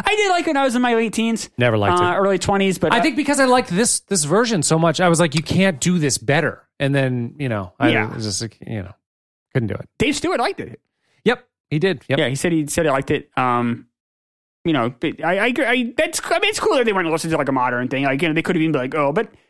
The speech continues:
Speaker 1: they seem cool enough to, like, at least try out. So they would, like, they wouldn't be offended by it.
Speaker 2: Oh no! I mean, if someone co-, if I were a famous musician, someone covered my song,
Speaker 1: Right.
Speaker 2: I'd be like, I'd be flattered. I'd be
Speaker 1: Yeah.
Speaker 2: like, "Wow, thanks for
Speaker 1: And
Speaker 2: doing
Speaker 1: I
Speaker 2: that.
Speaker 1: think,
Speaker 2: That's
Speaker 1: yeah.
Speaker 2: amazing." Yeah, of course.
Speaker 1: Even if it was kind of a, a more, like, darker musician, I think, you know.
Speaker 2: But then it's a totally different take. You're not just
Speaker 1: Right.
Speaker 2: stealing
Speaker 1: That's,
Speaker 2: someone's
Speaker 1: that's kinda
Speaker 2: limelight.
Speaker 1: what I
Speaker 2: That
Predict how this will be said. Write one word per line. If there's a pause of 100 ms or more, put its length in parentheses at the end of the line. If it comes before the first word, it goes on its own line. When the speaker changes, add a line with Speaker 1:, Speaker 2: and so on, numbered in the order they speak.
(380)
Speaker 1:
they
seem
cool
enough
to,
like,
at
least
try
out. (240)
So
they
would,
like,
they
wouldn't
be
offended
by
it.
Speaker 2:
Oh
no! (100)
I
mean,
if
someone
co-,
if
I
were
a
famous
musician,
someone
covered
my
song,
Speaker 1:
Right.
Speaker 2:
I'd
be
like, (160)
I'd
be
flattered.
I'd
be
Speaker 1:
Yeah.
Speaker 2:
like,
"Wow,
thanks
for
Speaker 1:
And
Speaker 2:
doing
Speaker 1:
I
Speaker 2:
that.
Speaker 1:
think,
Speaker 2:
That's
Speaker 1:
yeah.
Speaker 2:
amazing."
Yeah,
of
course.
Speaker 1:
Even
if
it
was
kind
of
a,
a
more,
like,
darker
musician,
I
think,
you
know.
Speaker 2:
But
then
it's
a
totally
different
take.
You're
not
just
Speaker 1:
Right.
Speaker 2:
stealing
Speaker 1:
That's,
Speaker 2:
someone's
Speaker 1:
that's
kinda
Speaker 2:
limelight.
Speaker 1:
what
I
Speaker 2:
That